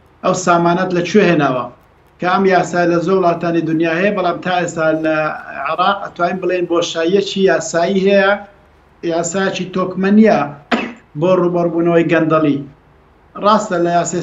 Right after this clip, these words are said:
سزادانی عێراقی، لە یاسای دەستەی دەستپاچی، لە یاسای داواکاری گشتی هەندێک مادەی پەرتوبڵاو هەیە، بەڵام یاسایەکی تۆکمە بۆ ڕوبەڕبوونەوەی گەندەڵی لە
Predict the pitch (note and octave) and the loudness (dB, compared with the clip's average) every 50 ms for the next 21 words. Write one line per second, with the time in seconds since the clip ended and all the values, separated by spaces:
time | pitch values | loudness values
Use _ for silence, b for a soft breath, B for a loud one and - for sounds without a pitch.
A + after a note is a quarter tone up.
0 | - - E3+ E3+ E3 D#3+ E3 E3 E3 - - - E3 D#3+ D#3 E3 E3+ E3 E3 D#3+ | -4 -4 -2 -2 -2 -2 -4 -6 -8 -8 -6 -6 -6 -6 -6 -6 -4 -4 -2 -2
1 | D#3+ D#3+ D#3 D#3+ F3 E3+ E3+ E3 E3 E3 - - F3 F3 E3+ D#3+ C#3 - - E3+ | -2 -4 -4 -4 -4 -2 -2 -2 -2 -4 -4 -4 -2 -2 -2 -2 -4 -4 -2 -2
2 | E3 D#3+ D#3 - - F3 E3+ E3 E3 - - - _ _ _ _ _ _ _ - | -2 -2 -4 -2 0 2 2 2 0 -2 -8 -18 _ _ _ _ _ _ _ -12
3 | D#3 D#3 D#3 D#3+ E3 - E3 E3 E3 D#3+ D#3+ D#3 D#3+ E3 E3+ E3+ E3+ E3 E3 - | -8 -6 -4 -4 -2 0 0 0 2 2 2 0 0 0 0 -2 -2 -4 -4 -4
4 | - F3 E3 E3 E3 E3 E3 - - - - - - _ _ _ E3 D#3+ E3+ E3 | -2 0 0 0 0 0 -2 -4 -6 -10 -14 -16 -20 _ _ _ -4 -2 0 0
5 | E3+ - - - F3 E3+ D#3+ E3 D#3+ D#3+ D#3 - - E3+ E3 E3+ E3+ E3+ E3+ E3 | 0 -4 -6 -4 -2 -2 0 0 -2 -2 -4 -4 -2 -2 -2 -2 -2 -2 -2 -2
6 | D#3+ E3 D#3+ D#3+ D#3+ D#3 D#3 E3+ E3+ - E3 D#3+ D3+ E3+ D#3 D#3 E3 E3 E3 D#3+ | -2 -2 -4 -4 -4 -2 -2 -4 -4 -4 -6 -6 -6 -8 -4 0 0 2 2 2
7 | E3+ F#3+ F#3+ G#2 G2+ - - - - _ _ _ _ _ - D3 E3 F3+ F3+ F3 | 2 2 2 2 0 -2 -6 -12 -20 _ _ _ _ _ -4 -2 0 0 0 2
8 | E3+ E3+ E3+ E3 D#3+ D#3 - G3 G3 G3+ G3 G3 F#3 F3 F3+ F3+ F3 E3 - D#3 | 2 2 0 0 0 -2 -2 0 2 2 2 2 0 -4 -4 -2 -4 -4 -4 -2
9 | E3 D#3 D3+ - F3+ F#3+ G3 G3 F#3+ F#3+ F#3 F#3 F3+ F#3 F#3 F3+ F3 F3 F3+ F3 | -2 -2 -2 0 0 0 0 0 -2 -2 -4 -6 -8 -6 -4 -4 -2 -2 0 0
10 | E3+ E3+ E3 E3+ E3 E3 E3 E3 E3+ F#3 F#3+ F#3 F#3 | 0 0 0 0 -2 -2 -2 -2 -2 -2 0 0 0